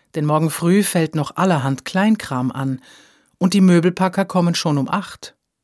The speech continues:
Cliffy gab weder eine Antwort, noch rührte er sich. Edith fuhr fort, seine Pullover achtlos zusammenzufalten und in einen Umzugskarton zu werfen.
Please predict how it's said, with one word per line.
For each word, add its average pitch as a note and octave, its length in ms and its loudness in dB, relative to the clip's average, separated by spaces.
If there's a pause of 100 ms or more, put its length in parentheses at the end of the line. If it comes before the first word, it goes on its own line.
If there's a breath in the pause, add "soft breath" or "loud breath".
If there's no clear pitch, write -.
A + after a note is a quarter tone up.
(1400)
Cliffy F3 440 -2
gab F3 340 -6
weder G3 280 -2
eine D#3+ 240 -6
Antwort, D#3 800 -6 (200)
noch F3+ 320 -4
rührte F#3+ 340 -4
er B2 140 -10
sich. A#2+ 440 -18 (960)
Edith G#3+ 380 2
fuhr E3 320 -2
fort, D#3 400 0
seine D#3+ 240 0
Pullover D#3 720 -2
achtlos D#3+ 640 -6
zusammenzufalten D3+ 1200 0
und E3 300 -6
in E3+ 180 -4
einen F3 240 -2
Umzugskarton C3+ 960 -4
zu B2+ 200 -6
werfen. A#2+ 480 -10